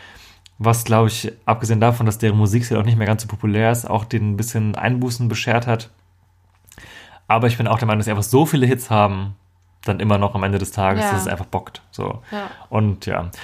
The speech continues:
Speaker 1: kann ich mir gut vorstellen. Ich bin mal gespannt, wo die spielen, weil, äh, der Samstag ist für mich noch komplett konfus, was die Bühneneinteilung angeht. Da kann irgendwie alles passieren. Deswegen will ich jetzt mich da gar nicht so weit aus dem Fenster lehnen. Aber ich bin gespannt, welchen Slot die bekommen.
Speaker 2: Mhm.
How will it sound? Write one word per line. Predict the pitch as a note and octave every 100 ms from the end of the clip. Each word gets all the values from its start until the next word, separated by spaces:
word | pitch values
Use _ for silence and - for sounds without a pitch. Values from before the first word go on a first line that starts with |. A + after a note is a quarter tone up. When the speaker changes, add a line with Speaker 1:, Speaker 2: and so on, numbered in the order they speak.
| -
Speaker 1:
kann | - E3+
ich |
mir | E3
gut | C#3+
vorstellen. | A#2+ B2+ A#2+ A#2
Ich | G#2+
bin | C3
mal |
gespannt, | G#2+ - - B2 D#3+ A2+ G2+ A#2
wo | D#3+
die | D#3+
spielen, | - - C3 C3+
weil, | A2 G#2
äh, | A#2
der | A2 B2
Samstag | A#2+ B2+ A#2
ist | A2
für |
mich | A#2+ A#2+
noch | A#2
komplett | A#2 B2+
konfus, | B2 A#2 C#3 C#3+
was | A#2+
die | B2
Bühneneinteilung | A2 C#3 B2 A2 A2+ A2
angeht. | G#2 A2 G#2+
Da | A2+
kann | A#2
irgendwie | A2+ A#2 -
alles | B2 A#2+
passieren. | G2+ - G2+ A2+ A#2+ - - - - - - _ _ _ _ _ _ _ _
Deswegen | A2+ - A#2 G#2+
will | G#2+
ich |
jetzt | A2 A2
mich | G2+
da | A2
gar | G2+
nicht | G2+
so | G#2
weit |
aus | G#2
dem | G2
Fenster | G#2+ G#2 G2
lehnen. | F#2 F#2+ F#2+
Aber |
ich | B2
bin | D3
gespannt, | B2 - C3+
welchen | A#2+ A#2
Slot | - A#2
die | F#2+
bekommen. | G#2 F#2 F#2+ A#2+ A#2 - _ - - -
Speaker 2:
Mhm. | A3 G#3 G#3